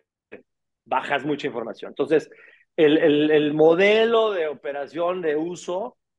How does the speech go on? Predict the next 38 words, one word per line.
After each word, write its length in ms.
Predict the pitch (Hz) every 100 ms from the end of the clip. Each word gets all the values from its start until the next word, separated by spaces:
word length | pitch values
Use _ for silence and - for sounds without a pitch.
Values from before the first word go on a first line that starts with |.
| _ _
es 240 | 156 151
asimétrico. 680 | 165 143 143 139 123 110 107
No 100 | 131
obstante, 460 | 165 - 185 180 -
con 200 | 131 139
esta 240 | 143 170
conversación, 680 | 175 147 127 123 139 156 156 _
por 140 | 127 123
ejemplo, 640 | - 127 123 170 226 _ _
hoy 400 | 147 135 185 208 - _ _ -
yo 200 | 120 165
necesito 440 | 175 175 156 165
verte 280 | 147 147 160
y 40 |
escucharte, 500 | 147 - - 151 147
y 80 | 165
tú 100 | 160
necesitas 320 | 147 135 143
verme 240 | 131 123 131
y 60 |
escucharme, 560 | 127 - - 120 123 151 _ _ _
incluido 460 | - 151 147 170 180
el 80 | 185
video, 360 | 185 170 180
y 140 | 185 147
esperamos 540 | 139 - 147 147 151
que 100 | -
haya 420 | 143 143 143 - _ _ _ -
una, 680 | 143 147 147 147 147 143 147
un, 140 | 170
un 180 | 170 160
mayor 340 | 165 156 156 143
balance. 560 | 156 180 180 - 120 _ _ _ _ _ _ _
Entonces, 240 | 202 -
justo 560 | - 240 269 - 294 -
con 220 | 208 185
cinco 340 | 190 202 220
G 380 | 208 156 151 -